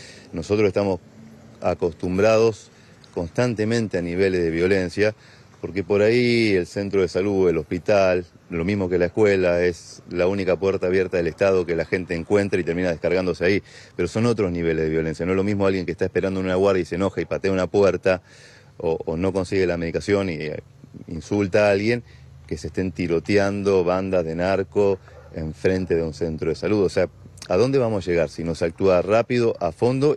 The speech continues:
Y, y realmente creo que, que es con todo, no es quedarse, bueno, vamos a poner un patrullero, vamos a circular este centro de salud, prestaremos atención ahí, y todos los demás centros.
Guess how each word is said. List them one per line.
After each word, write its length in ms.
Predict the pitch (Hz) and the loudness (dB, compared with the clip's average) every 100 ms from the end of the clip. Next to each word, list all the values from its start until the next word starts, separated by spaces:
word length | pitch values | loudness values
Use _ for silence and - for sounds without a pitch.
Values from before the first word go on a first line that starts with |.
| - | -4
Y, 160 | 85 78 | -12 -10
y 120 | 92 | -10
realmente 440 | 85 95 110 120 104 | -2 0 0 -2 0
creo 180 | 104 107 | 2 2
que, 240 | 95 85 - - - - - | 0 -2 -8 -20 -20 -20 -8
que 100 | 95 | -6
es 40 | |
con 160 | 92 85 | -4 0
todo, 380 | 120 107 82 90 | 4 4 2 0
no 80 | |
es 100 | 110 | -4
quedarse, 380 | - 95 90 85 | -2 0 0 2
bueno, 280 | 92 101 78 - - _ - - - | 0 0 -4 -10 -20 _ -20 -20 -6
vamos 280 | 92 104 | -2 -2
a 20 | 87 | 0
poner 200 | 90 95 | -2 -2
un 80 | 87 | -2
patrullero, 720 | 82 82 113 117 113 104 87 | -4 -2 2 4 4 4 2
vamos 260 | 87 87 | -2 -4
a 80 | 80 | -6
circular 400 | 87 - 90 90 | -10 -2 2 2
este 140 | 85 87 | 0 -8
centro 280 | 87 82 | -6 -2
de 60 | 82 | -2
salud, 720 | - 87 113 117 113 104 98 82 - - | -2 0 2 4 4 2 0 -6 -20 -16
prestaremos 420 | 78 85 90 90 | -8 -4 -2 0
atención 320 | 87 87 92 90 | 0 -2 -2 -2
ahí, 200 | 120 101 | -2 -4
y 40 | |
todos 300 | - 139 135 | -2 0 2
los 120 | 113 | 0
demás 220 | 104 110 | 0 -2
centros. 580 | 101 131 147 165 165 - | -2 -2 0 0 0 -4